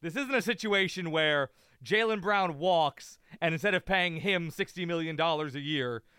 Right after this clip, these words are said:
the Celtics now have sixty million dollars to go out on the open market with, right?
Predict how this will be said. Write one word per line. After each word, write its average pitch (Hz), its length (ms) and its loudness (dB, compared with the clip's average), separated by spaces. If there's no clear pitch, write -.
the 160 80 -4
Celtics 180 420 -2
now 165 180 2
have 147 120 -2
sixty 185 320 -6
million 165 280 -2
dollars 147 360 0
to 156 60 -12
go 147 180 0
out 139 80 -2
on 131 80 -6
the 127 120 -6
open 117 220 -6
market 92 340 -16
with, - 160 -20
right? 139 280 -4